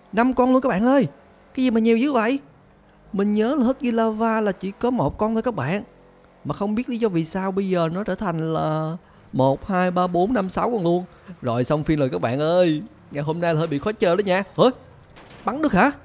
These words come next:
Súng ở đâu vậy? Ghê vậy các bạn. Hết ghi nó có súng rồi các bạn ơi. Ui, nó chạy hơi bị nhanh luôn các bạn. Ôi, kìa, kìa, kìa, kìa, kìa. Ui, mấy thanh niên này chết cót à. Đó, đó, đó các bạn ơi. Nó chạy như vậy làm sao mình bắn được nó đây. Xong phim rồi các bạn ơi.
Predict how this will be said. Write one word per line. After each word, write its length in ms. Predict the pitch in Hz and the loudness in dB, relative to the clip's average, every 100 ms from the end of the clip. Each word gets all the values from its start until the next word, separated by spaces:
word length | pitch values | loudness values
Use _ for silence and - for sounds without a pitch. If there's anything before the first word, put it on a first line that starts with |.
| - - _ - - - - | -20 -20 _ -20 -20 -20 -6
Súng 160 | 254 | -4
ở 60 | 294 | 0
đâu 140 | 277 | 0
vậy? 360 | 233 196 294 190 - - - - - - - - - | 0 2 2 2 -2 -20 -20 -20 -20 -20 -20 -18 -2
Ghê 160 | 226 | 2
vậy 100 | 254 | 2
các 100 | 285 | 0
bạn. 260 | 240 208 277 - - - - - - - | 0 2 0 -2 -16 -20 -20 -20 -8 -4
Hết 160 | 277 | -4
ghi 160 | 214 240 | 2 2
nó 100 | 254 | 2
có 80 | 269 | 2
súng 180 | 277 | 2
rồi 100 | 311 | 2
các 60 | 240 | 0
bạn 160 | 180 220 | 2 2
ơi. 140 | 262 - | 2 0
Ui, 200 | 170 185 - - - | 0 0 -4 -18 -8
nó 60 | 240 | -6
chạy 140 | - | -2
hơi 100 | 190 | 0
bị 80 | 180 | 2
nhanh 180 | 208 226 | 0 0
luôn 80 | |
các 100 | 240 | -2
bạn. 200 | 226 185 240 - | 0 -2 -4 -2
Ôi, 100 | 202 | 0
kìa, 100 | 247 | 2
kìa, 120 | 240 | 2
kìa, 120 | 233 | 2
kìa, 220 | 269 269 262 | 2 2 2
kìa. 140 | 247 269 - - | 2 0 -6 0
Ui, 160 | 240 214 - - - - - _ _ 226 | 2 2 -4 -20 -20 -20 -20 _ _ -4
mấy 100 | 262 | 0
thanh 140 | 254 | 0
niên 100 | 233 | 0
này 80 | 196 | -2
chết 220 | - - | -4 -2
cót 180 | 269 285 | 0 2
à. 300 | 240 185 117 - - - | 2 2 0 -8 -20 -6
Đó, 160 | 220 277 | -2 0
đó, 100 | 277 | 2
đó 80 | 302 | 2
các 100 | 247 | 0
bạn 140 | 180 | 2
ơi. 140 | 247 254 - - - - - _ | 2 2 -6 -20 -20 -20 -20 _
Nó 100 | 302 269 | -4 -2
chạy 180 | - 190 | -2 -2
như 120 | 214 | 0
vậy 180 | 190 123 | 0 0
làm 160 | 196 170 | -2 -2
sao 120 | 233 | -2
mình 100 | 185 | -2
bắn 140 | 185 | -2
được 140 | 226 196 | -2 0
nó 160 | 240 | 0
đây. 520 | 269 240 254 247 202 233 262 - | 2 2 4 4 0 -4 -10 -6
Xong 200 | 196 190 | -4 0
phim 120 | 190 185 | 2 2
rồi 80 | |
các 100 | 190 | 0
bạn 180 | 214 135 | -2 0
ơi. 280 | 175 214 190 | 2 2 0